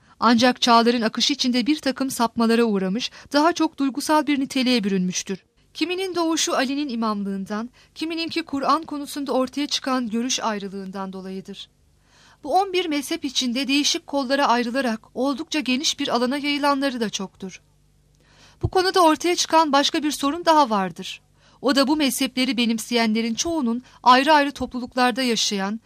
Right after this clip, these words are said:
ayrı inançları taşıyan kimseler olmalarıdır. Bu inanç ayrılığını göz önünde bulundurmadan bu mezheplerin doğuşunu bir takım yüzeysel nedenlere bağlamanın gereği yoktur.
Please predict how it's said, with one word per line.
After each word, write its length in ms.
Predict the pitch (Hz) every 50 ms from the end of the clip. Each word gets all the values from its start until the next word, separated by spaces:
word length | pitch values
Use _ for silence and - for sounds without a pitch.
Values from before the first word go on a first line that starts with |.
| _ _ - -
ayrı 260 | 247 254 254 277 294
inançları 500 | 302 285 277 262 262 254 - 277 269 277
taşıyan 460 | 262 - 254 226 - - 247 262 277 269
kimseler 440 | - 262 240 - 247 233 226 220
olmalarıdır. 760 | 208 190 190 180 185 180 185 180 180 175 175 180 175 - _ _ _ _ _ _ _ _ _ _ _ _ _ - - - - - -
Bu 100 | 349 359
inanç 340 | 370 370 370 370 392 381 -
ayrılığını 500 | 339 330 330 320 330 302 320 311 330 320
göz 180 | 320 339 320 320
önünde 340 | 302 294 302 285 311 240
bulundurmadan 760 | 247 247 262 262 247 311 294 247 220 202 202 208 220 247 254 277
bu 60 | 302
mezheplerin 640 | 311 311 - - 302 294 277 - 277 277 294 285 -
doğuşunu 540 | 254 226 220 214 202 - - 202 196 202 - _ - _ -
bir 100 | 311 349
takım 340 | 349 - 311 - 320 320 277
yüzeysel 460 | 262 254 240 262 262 254 - 277 277
nedenlere 540 | 247 247 226 247 247 247 233 247 254 262 202
bağlamanın 520 | 226 220 220 220 226 214 226 226 240 233
gereği 280 | 196 226 214 226 285 320
yoktur. 500 | 311 277 247 - - - 190 170 -